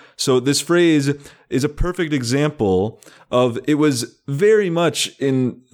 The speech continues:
I mean, forget just the background. I mean, the, the Levites singing the Psalms were at least, you know, a a primary part, even if they weren't the central sacrifice. Like,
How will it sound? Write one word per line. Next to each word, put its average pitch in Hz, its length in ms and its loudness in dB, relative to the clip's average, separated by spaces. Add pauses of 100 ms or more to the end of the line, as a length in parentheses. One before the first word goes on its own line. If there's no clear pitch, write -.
(180)
I 135 100 2
mean, 143 120 0
forget 165 300 0
just - 160 -8
the 127 60 -2
background. 101 680 0
I - 20 2
mean, 113 140 0
the, 117 160 2
the 123 140 0
Levites 151 680 -2
singing 135 240 0
the 120 80 0
Psalms 147 380 0
were 113 80 4
at 117 100 0
least, - 360 -2 (280)
you 120 100 0
know, 113 220 2
a 110 60 0 (320)
a - 100 0
primary 120 600 0
part, 113 440 0
even 117 200 0
if 107 80 -4
they 113 120 0
weren't 110 340 0 (640)
the 113 300 -2
central 104 760 -2
sacrifice. - 640 -4 (300)
Like, 123 220 -2